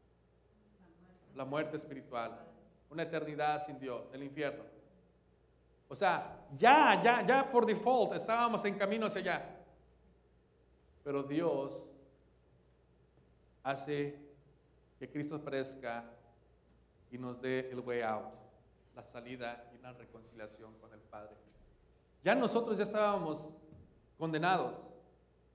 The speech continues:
Speaker 2: pero Dios nos da un camino a la salvación. Es que no, el Padre no nos quiere enviar al infierno, ya estábamos en camino y por eso es que da nuestro Jesucristo amado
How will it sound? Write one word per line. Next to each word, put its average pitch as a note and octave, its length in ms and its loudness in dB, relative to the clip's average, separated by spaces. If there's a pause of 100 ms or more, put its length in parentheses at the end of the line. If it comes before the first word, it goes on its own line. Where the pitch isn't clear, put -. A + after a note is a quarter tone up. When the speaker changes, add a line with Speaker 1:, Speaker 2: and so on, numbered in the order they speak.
(220)
Speaker 2:
pero C3 200 -6
Dios C#3+ 480 -4 (400)
nos B2+ 240 -14
da C#3 460 -6
un C#3 100 -16
camino C#3 400 -12
a A#2 40 -12
la A#2 120 -14
salvación. A2+ 500 -18 (680)
Es D3 180 -6
que F#3+ 140 -2
no, F#3+ 140 2
el F#3 120 0
Padre F#3+ 260 0
no F#3 120 -2
nos F#3+ 260 -2
quiere F#3 240 0
enviar F3+ 300 0
al F3 120 0
infierno, E3 300 -2
ya E3 180 -2
estábamos F#3+ 500 -2
en E3 80 -6
camino D#3 380 -6 (140)
y D3+ 200 -8
por D#3 140 -4
eso D#3+ 160 -2
es D#3+ 80 -14
que D3+ 120 -10
da D3+ 120 -2
nuestro D3+ 320 -10
Jesucristo C#3 540 -14
amado C3 460 -8